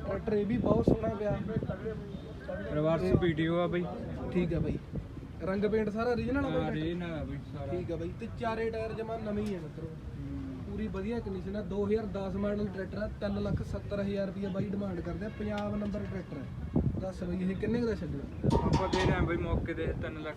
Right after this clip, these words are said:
Speaker 2: ਤੇ ਪੰਤਾਲੀ ਹਜ਼ਾਰ ਰੁਪਏ।
Speaker 1: ਤਿੰਨ ਲੱਖ ਤੇ ਪੰਤਾਲੀ ਹਜ਼ਾਰ ਦਾ ਬਾਈ ਕਹਿੰਦਾ ਛੱਡ ਦਾਂਗੇ ਆਪਾਂ ਮੌਕੇ ਤੇ, ਹੋਰ ਮਾਣ ਤਾਣ ਹੋ ਜੂ ਮਿੱਤਰੋ। ਅੱਗੇ ਆ ਗਿਆ ਸੋਨਾਲੀਕਾ ਸੱਠ ਵਾਲਾ, ਦੋ ਹਜ਼ਾਰ ਉੱਨੀ ਮਾਡਲ ਟਰੈਕਟਰ ਹੈ, ਇਹ ਵੀ ਬਠਿੰਡਾ ਨੰਬਰ ਟਰੈਕਟਰ ਆ।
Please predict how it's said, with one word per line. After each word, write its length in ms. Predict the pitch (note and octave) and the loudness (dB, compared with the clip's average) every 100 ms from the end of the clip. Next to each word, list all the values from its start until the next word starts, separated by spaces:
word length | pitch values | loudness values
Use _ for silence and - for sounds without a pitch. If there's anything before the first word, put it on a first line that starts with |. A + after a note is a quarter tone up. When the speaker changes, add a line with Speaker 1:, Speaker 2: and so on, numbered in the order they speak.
| - | -8
Speaker 2:
ਤੇ 60 | |
ਪੰਤਾਲੀ 420 | D#3 D3 C#3+ C3+ C3 | -8 -6 -4 -4 -2
ਹਜ਼ਾਰ 160 | B2+ | -2
ਰੁਪਏ। 180 | B2+ - | -4 2
Speaker 1:
ਤਿੰਨ 260 | G3 G3+ G#3 | 4 4 4
ਲੱਖ 240 | G#3 G3+ | 2 2
ਤੇ 100 | F#3+ G#3 | 2 2
ਪੰਤਾਲੀ 520 | G#3 G3 G3 G3+ G3 | 2 2 4 4 4
ਹਜ਼ਾਰ 180 | G3 G3 | 4 4
ਦਾ 140 | F#3+ G3 | 4 2
ਬਾਈ 180 | F#3+ | 2
ਕਹਿੰਦਾ 220 | F#3 G#3 C4+ | 2 4 4
ਛੱਡ 240 | G3+ E3+ | 2 2
ਦਾਂਗੇ 220 | E3+ F#3 | 2 2
ਆਪਾਂ 220 | F#3+ G3 | 2 2
ਮੌਕੇ 340 | G3+ G3+ F#3+ G3+ | 2 2 0 0
ਤੇ, 80 | G3+ | 0
ਹੋਰ 240 | F#3 F3+ | 2 2
ਮਾਣ 260 | F3 F3 F3 | 0 -2 -2
ਤਾਣ 180 | E3+ F3+ | 0 0
ਹੋ 140 | F3+ | 2
ਜੂ 100 | F#3 | 0
ਮਿੱਤਰੋ। 340 | F#3 F#3 G3 G3 - - - - | 0 -2 -2 -4 -6 -6 -6 -2
ਅੱਗੇ 200 | G3 F#3 | 0 2
ਆ 100 | G#3+ | 2
ਗਿਆ 120 | G#3+ A3 | 2 0
ਸੋਨਾਲੀਕਾ 760 | - G3+ G#3 G#3 G3 G#3+ G#3+ A3+ - | -2 -4 -4 -4 -4 -4 -4 -6 -8
ਸੱਠ 280 | G3 F#3+ - | -8 -6 -4
ਵਾਲਾ, 120 | F3+ D#3+ - - - - - - - - - - | -4 -4 -4 -4 -4 -4 -6 -6 -6 -6 -6 -4
ਦੋ 160 | G3+ G3 | -2 0
ਹਜ਼ਾਰ 200 | G#3+ G#3+ | 0 -2
ਉੱਨੀ 280 | G#3 G#3 | 0 0
ਮਾਡਲ 300 | G3+ G3+ G#3 G#3 | 0 0 -2 -4
ਟਰੈਕਟਰ 260 | F#3+ F#3 | -4 -2
ਹੈ, 60 | G3+ | -2
ਇਹ 80 | G#3+ | 0
ਵੀ 100 | B3+ | 0
ਬਠਿੰਡਾ 440 | G3 F#3+ F#3+ F#3+ | -2 0 2 2
ਨੰਬਰ 220 | F#3+ F#3+ | 2 0
ਟਰੈਕਟਰ 300 | F#3+ F3 F3+ | -2 -2 -2
ਆ। 60 | G3 | -2